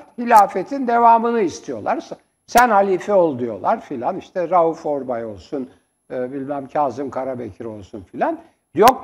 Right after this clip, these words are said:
ya." diyor, "bu," diyor, "tarihe gömüldü, olmaz böyle şey." filan diyor. Ya, aynen bizim bugün sosyal bilimlerde tarihe baktığımız, siyaset biliminde tarihe baktığımız gibi bakıyor. İşte Orta Doğu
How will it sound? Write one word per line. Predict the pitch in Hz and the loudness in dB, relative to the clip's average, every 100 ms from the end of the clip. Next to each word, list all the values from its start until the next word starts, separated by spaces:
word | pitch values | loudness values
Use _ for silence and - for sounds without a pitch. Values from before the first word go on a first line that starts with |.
| 311 | 6
ya." | 311 294 | 8 6
diyor, | 285 240 220 | 2 -2 -2
"bu," | 220 | 0
diyor, | 233 233 | 2 2
"tarihe | 233 190 214 233 311 | 6 6 6 6 6
gömüldü, | 294 262 247 214 202 | 6 2 2 -2 2
olmaz | 190 196 285 285 254 | 2 6 4 4 2
böyle | 214 165 | 0 0
şey." | 180 160 | -2 -4
filan | 127 156 160 160 | -4 0 2 2
diyor. | 131 139 240 - _ _ _ | 0 -2 -2 -4 _ _ _
Ya, | 151 151 107 - | -2 0 -2 2
aynen | 254 339 320 190 165 | 4 4 2 -2 -4
bizim | 208 262 247 240 | -6 -6 -4 -4
bugün | 294 220 247 | -4 -4 -6
sosyal | - 208 - 233 247 | -6 -8 -4 -4 -4
bilimlerde | 208 190 170 170 139 190 208 | -6 -10 -6 -6 -6 -8 -6
tarihe | 170 160 156 208 185 | -4 -4 -4 -4 -4
baktığımız, | 143 - 165 160 202 - | -6 -8 -8 -8 -8 -10
siyaset | 156 131 - 196 - | -10 -10 -10 -12 -12
biliminde | 151 143 139 139 220 | -14 -12 -12 -12 -10
tarihe | 151 131 147 208 | -8 -8 -6 -6
baktığımız | 170 - - 135 302 | -6 -8 -12 -12 -10
gibi | 311 220 139 - _ _ - | -8 -8 -10 -14 _ _ -6
bakıyor. | 151 151 156 127 131 | -6 -4 -8 -10 -12
İşte | - 185 | -10 -6
Orta | 165 165 170 | -4 -4 -6
Doğu | 165 160 | -4 -6